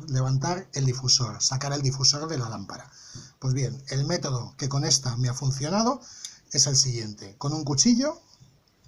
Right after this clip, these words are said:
separamos, quitamos las otras de en medio y realizamos presión justamente en la parte central, que tal como estáis oyendo,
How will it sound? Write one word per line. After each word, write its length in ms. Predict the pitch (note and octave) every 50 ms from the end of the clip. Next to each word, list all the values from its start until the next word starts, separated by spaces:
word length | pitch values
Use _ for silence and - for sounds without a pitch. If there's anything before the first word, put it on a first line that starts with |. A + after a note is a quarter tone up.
| _ - - - _ _ _
separamos, 800 | _ - - A#2+ - C3 C#3 E3 F#3+ G#3+ A3 A3+ A#3+ G#3+ - -
quitamos 420 | - - B2+ B2+ C#3 C3 C3 B2+
las 140 | B2+ B2+ -
otras 240 | C3+ C3 C3 B2+ A#2
de 60 | C3
en 80 | C3 D3+
medio 420 | F#3+ G#3 G#3 A3 A#3 B3+ C#4 - - - - - - - - - _ _
y 280 | - G3 A3+ C4+ - - _ _ _ _ _ _ _ - - _ _ -
realizamos 640 | - C#3 D3 D3 C#3+ C#3 C#3 D#3 D3+ C#3 C3 C3+ C3+
presión 600 | - C#3 C3+ C3+ - - F3 F#3 G#3 A#3 B3 - -
justamente 880 | - - - F3 E3 - - F3+ E3+ F3+ G3+ G3+ G3+ - A#3 - - _ _
en 160 | D3 C3+ C3
la 120 | C3 B2+ B2+
parte 540 | - E3+ F3 - - - G#3 G#3+ G#3+ - _ - _ -
central, 640 | - - - D3 C3 B2 B2+ - C3 A#2 G2 - - - _ _ _ _ _ _ - - _ _ _ _ _ _ _ _ _ - - - - _ _
que 80 | C3
tal 180 | B2+ - D3 C#3+
como 140 | C3 C#3 C#3+
estáis 300 | C3 - C3+ C3 C3 C3
oyendo, 520 | C#3+ D#3 G3+ A3 G#3+ G3 G3+ C4 - -